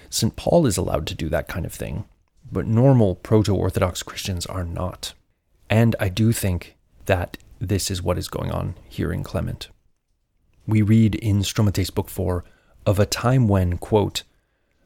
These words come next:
"The soul, having gone up beyond the realm of coming to be,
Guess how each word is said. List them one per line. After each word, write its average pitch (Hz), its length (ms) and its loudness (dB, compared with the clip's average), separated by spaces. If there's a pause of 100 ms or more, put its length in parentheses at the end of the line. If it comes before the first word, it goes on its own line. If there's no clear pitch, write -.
"The 110 120 2
soul, 131 500 4 (200)
having 113 280 6
gone 107 220 8
up 110 120 2
beyond 104 440 4
the 104 80 6
realm 101 280 6
of 95 140 0
coming 98 360 0
to 101 100 -2
be, 107 440 0